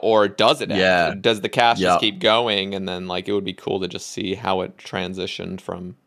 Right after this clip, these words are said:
Speaker 1: year to
Speaker 2: It's
Speaker 1: year.
Speaker 2: s-, such a scary thought of when is this gonna end? <laughs> You know what I
Speaker 1: I know.
Speaker 2: mean?
Speaker 1: The thing is,
Speaker 2: It's
Speaker 1: like,
Speaker 2: just
Speaker 1: whenever
Speaker 2: like,
Speaker 1: you think
Speaker 2: uh,
Speaker 1: of that, it's such a, it's such a shallow question because things don't end. They just transition into something else,
Speaker 2: Yeah.
Speaker 1: generally.
Speaker 2: Yeah,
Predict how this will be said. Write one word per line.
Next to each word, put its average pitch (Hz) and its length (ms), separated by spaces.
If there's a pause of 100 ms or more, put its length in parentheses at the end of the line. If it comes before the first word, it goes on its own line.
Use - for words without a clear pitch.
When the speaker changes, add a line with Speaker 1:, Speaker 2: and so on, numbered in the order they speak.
(200)
Speaker 1:
year 95 160
to 92 60
Speaker 2:
It's 90 80
Speaker 1:
year. 92 280
Speaker 2:
s-, - 180 (320)
such - 380
a - 20
scary 90 680
thought 78 420
of - 160
when 78 140
is 78 160
this 78 200
gonna 76 220
end? 76 320 (140)
<laughs> - 140
You 180 80
know - 160
what - 100
I 147 160
Speaker 1:
I 147 260
know. 160 80
Speaker 2:
mean? 160 140
Speaker 1:
The 233 80
thing 175 380
is, 226 100
Speaker 2:
It's 214 80
Speaker 1:
like, 190 100
Speaker 2:
just - 60
Speaker 1:
whenever 175 260
Speaker 2:
like, - 20
Speaker 1:
you 196 180
think 170 180
Speaker 2:
uh, - 20
Speaker 1:
of 196 60
that, 196 180
it's 175 140
such 220 260
a, 190 320
it's 165 140
such 214 160
a 208 40
shallow 160 580
question 123 640
because 113 600
things 151 340
don't 131 320
end. 92 360
They 110 160
just 110 280
transition 92 680
into 85 180
something - 400
else, - 100
Speaker 2:
Yeah. 101 120 (320)
Speaker 1:
generally. 87 360
Speaker 2:
Yeah, 64 240